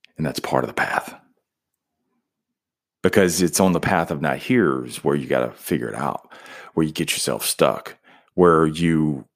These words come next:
have to develop new skills, new techniques, new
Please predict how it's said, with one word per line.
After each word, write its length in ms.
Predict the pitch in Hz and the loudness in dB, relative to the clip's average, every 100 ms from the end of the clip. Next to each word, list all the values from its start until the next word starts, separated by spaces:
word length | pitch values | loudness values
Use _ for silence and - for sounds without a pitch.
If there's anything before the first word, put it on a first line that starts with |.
| - | -4
have 200 | - 98 | -2 0
to 80 | 92 | 0
develop 560 | 85 76 85 82 - _ - | 0 2 4 2 -2 _ -4
new 480 | 87 95 101 87 - _ _ - | 4 6 6 4 -8 _ _ -8
skills, 540 | - 73 64 - - - | 0 0 0 -8 -12 2
new 300 | 104 104 98 | 6 6 4
techniques, 600 | - 90 73 73 - - | 0 -2 -2 -6 -8 0
new 300 | 101 107 95 | 4 6 4